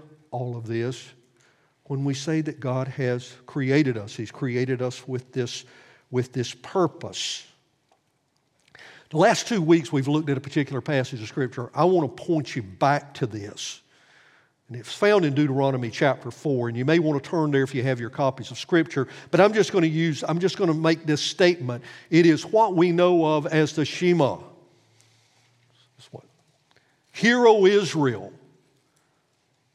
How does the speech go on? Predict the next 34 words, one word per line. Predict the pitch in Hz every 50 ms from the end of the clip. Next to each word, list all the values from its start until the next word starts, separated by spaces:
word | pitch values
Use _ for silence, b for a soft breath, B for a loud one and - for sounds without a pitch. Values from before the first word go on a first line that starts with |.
| _ _ _ _ _ _ _ _ _ _ -
the | 156 165
Lord | 165 175 190 208 208
our | 196 202 202
God, | 170 185 202 196 175 151 135
the | 131 139
Lord | 143 151 160 170 180 180
is | 185 170 -
one." | 156 175 185 180 175 151 131 123 113 110 139 -
And | - 143 139 135 131
then | 151 190 214 208 196
we | 202 214 208
have | 185 180 190 180 160 151
this | 180 185 -
commandment, | - - - 202 180 170 156 139 123 120 120 123 131 B B B B B
"And | - 120 120 120
you | 127 147 170 196 202
shall | 190 - - - 202
love | 175 165 156 160 160 165 170 165
the | 165 165
Lord | 156 156 147 147 156 151 151 151
your | 151 143
God | 143 123 123 127 127 127 123 123
with | 117 123 -
all | 143 131 139 165 175
of | 175 175
your | 180 175
heart, | 151 - - 160 151 151 151 151 B B B B B B
with | - 127 120 -
all | 113 131 143 139 143
of | 147 143 143
your | 139 135
soul, | 131 - - - 143 135 131 127 127 120 -
and | - 127 117 117 117
with | 113 113 -